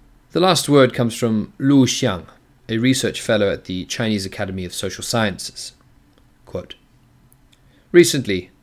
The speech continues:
a country's local legislative body approved a bill allowing fourteen-year-olds to work as late as eleven P M. Some might think this was a case in a country that is not well developed,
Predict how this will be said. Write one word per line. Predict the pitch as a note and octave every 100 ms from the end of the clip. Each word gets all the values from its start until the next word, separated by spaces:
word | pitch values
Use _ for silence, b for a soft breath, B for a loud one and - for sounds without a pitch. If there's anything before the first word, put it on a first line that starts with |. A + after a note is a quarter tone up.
| _ _ _ _
a | A#2+
country's | - C#3 C3+ A#2+ B2
local | C#3 B2+ A#2
legislative | A2 G#2+ - G2 F#2 G2+
body | A2 G2+ F2
approved | - A#2+ G#2+ G2+
a |
bill | G2 A#2 F2 - b b -
allowing | G#2 G#2+ G2+
fourteen-year-olds | - C#3+ C#3 B2+ A2 G2+ F#2 F2
to | A2
work | G2+ A#2+ - -
as | A2
late | G#2+ G#2
as | G2+ G#2
eleven | G#2+ G#2+ G#2+
P | A#2 B2
M. | F#2+ - _ _ _ b b b b
Some | - E3 D3+
might | C3 G#2+ - _ _
think | - C3 - - - _
this | B2+ A#2+ - -
was | G#2+ F#2+ - -
a | -
case | A#2 G#2 -
in | G#2
a |
country | - B2 - G#2
that | G#2
is | G#2+
not | A#2 A#2
well | A2
developed, | A2+ D3+ C#3 -